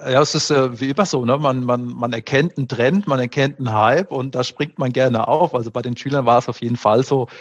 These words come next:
äh, dass es da welche gab. Auch im Bekanntenkreis ist es auch so, „Ach, ich trade das mal, ich trade mal eine GameStop, ich kaufe mal eine, ähm, äh, äh, Aktie X Y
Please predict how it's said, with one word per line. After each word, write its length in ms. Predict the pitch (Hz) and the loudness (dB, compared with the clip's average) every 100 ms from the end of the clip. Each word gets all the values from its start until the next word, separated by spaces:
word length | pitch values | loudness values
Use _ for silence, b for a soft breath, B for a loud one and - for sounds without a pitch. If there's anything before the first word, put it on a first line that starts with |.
| B B - | B B -2
äh, 140 | 117 117 | -2 -2
dass 160 | 117 120 | -4 -4
es 80 | 120 | -2
da 140 | 117 | -2
welche 180 | 113 113 | 0 -2
gab. 240 | 117 117 B B - | 0 -2 B B -6
Auch 120 | 120 | -2
im 80 | 135 | -2
Bekanntenkreis 760 | 131 107 143 170 - 127 117 | 0 0 -2 -4 2 2 2
ist 60 | 117 | -4
es 100 | - | -12
auch 160 | 117 | -12
so, 160 | 113 117 | -8 0
„Ach, 120 | 135 | 2
ich 160 | 143 - | 2 -6
trade 400 | - 131 147 147 | 2 4 4 4
das 280 | 156 165 156 | 2 2 0
mal, 180 | 139 | 0
ich 120 | 131 - | 0 -6
trade 440 | - 123 123 135 | -6 -2 0 0
mal 140 | 143 | 0
eine 100 | 143 | 0
GameStop, 560 | 139 135 143 143 151 135 | 0 -2 -4 -4 -4 -4
ich 140 | 113 | -4
kaufe 320 | - 110 123 139 | -6 -4 -2 -2
mal 80 | |
eine, 140 | 135 127 _ _ - | -2 -4 _ _ -12
ähm, 380 | 123 131 135 | -8 -8 -8
äh, 320 | 127 131 131 131 B B | -6 -4 -4 -8 B B
äh, 220 | 123 123 | -6 -4
Aktie 340 | - 139 - 135 | -2 -4 -4 -6
X 160 | 135 | -6
Y 560 | - 131 - 143 139 147 | -6 -10 -4 2 4 2